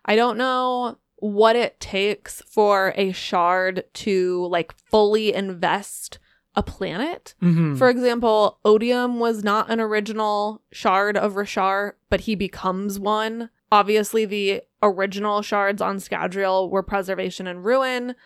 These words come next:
Speaker 1: but Harmony has existed for three hundred years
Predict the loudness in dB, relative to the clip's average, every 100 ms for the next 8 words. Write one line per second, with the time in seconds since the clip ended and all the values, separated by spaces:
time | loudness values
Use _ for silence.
0 | _ -2 0 0 0 0 -2 -2 -2 -4
1 | -6 -2 -2 -2 -4 -6 -4 -2 -2 -2
2 | -4 -4 -4 0 0 0 -2